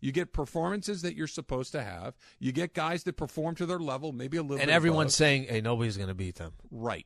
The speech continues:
Speaker 2: Mm-hmm.
Speaker 1: And s-, how about nobody beats them? And how about you
Speaker 2: Right.
Speaker 1: go out there and
Speaker 2: Right.
Speaker 1: you win hundred plus, and you win the division by, you know, a handful or more of games, and you go through the playoffs, and these series are four to two, you know, three to one. That these, the, enough. I, I, I love how he put it, that it's time for them to have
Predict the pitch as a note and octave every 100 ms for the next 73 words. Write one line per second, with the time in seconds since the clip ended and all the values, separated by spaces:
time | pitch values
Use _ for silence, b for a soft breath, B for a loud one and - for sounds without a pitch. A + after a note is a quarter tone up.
0 | - A2 G#2 D3+ D#3+ - E3+ F#3 E3+ D3+
1 | C3+ C3+ B2+ A2+ G#2+ - D2+ - _ B2+
2 | B2 D3+ D#3 D#3+ D#3 C3+ C#3+ A#2+ B2+ C#3
3 | B2 B2+ C3+ D3 D3 F3 D3 - b b
4 | - C3+ B2 - G#2+ F#2 - - C3+ C3+
5 | D3+ F3 D3+ C3 C3 A#2+ A2+ A#2+ A2+ G#2
6 | b b - C#3 B2 B2 G#2+ C3 B2+ C#3
7 | B2 A2+ A#2 A2+ G#2 A#2 G#2 F#2+ C#3 C3
8 | E3+ D#3+ D3+ - C#3+ B2 C#3+ C#3 - D#3+
9 | C#3+ B2 B2+ A2 b b b - C#3 B2+
10 | A#2+ - B2+ A#2 G2+ G#2 A#2 G#2+ - C#3
11 | C3+ A#2 B2 C3 A2+ G#2+ A#2 F#3+ G#3 D3
12 | G#3+ - b b _ G#3+ D#4+ D#4+ - -
13 | - F3+ G3+ G#3 G3 G3+ A3+ C4+ A#3 A#3+
14 | G#3 - G#3+ B2+ F3 D3+ - - G3 B3
15 | A3+ G#3 E3+ C#3+